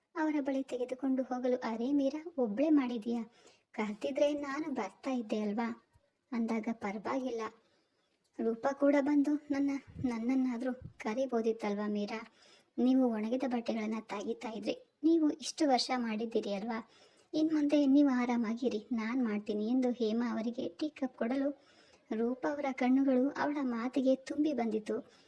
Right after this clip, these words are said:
"ಅರೆ ಅಮ್ಮ, ಏನಾಯ್ತು? ಯಾಕೆ ಅಳ್ತಾ ಇದ್ದೀರಾ? ನನ್ನ ಮಾತಿನಿಂದ ನಿಮ್ಮ ಮನಸ್ಸಿಗೆ ಏನಾದ್ರೂ ನೋವಾದ್ರೆ ದಯವಿಟ್ಟು ನನ್ನ ಕ್ಷಮಿಸಿ" ಎನ್ನಲು, "ಅಯ್ಯೋ ಪುಟ್ಟ,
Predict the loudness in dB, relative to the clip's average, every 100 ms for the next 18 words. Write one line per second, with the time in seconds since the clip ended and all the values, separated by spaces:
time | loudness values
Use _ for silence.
0 | _ _ 0 4 4 4 2 0 -6 _
1 | -2 2 8 8 8 6 -2 -4 -10 -6
2 | -2 -2 -2 0 2 2 0 0 0 2
3 | 2 2 -2 _ _ _ _ -2 0 2
4 | 0 0 2 2 2 2 2 2 2 0
5 | -2 -6 -2 0 0 -4 -2 0 2 0
6 | 0 -2 0 -2 -2 -4 -2 0 0 0
7 | -4 -4 -4 -2 -2 -6 -8 -12 -20 -20
8 | -20 _ _ _ 4 8 10 10 8 4
9 | 2 2 2 0 0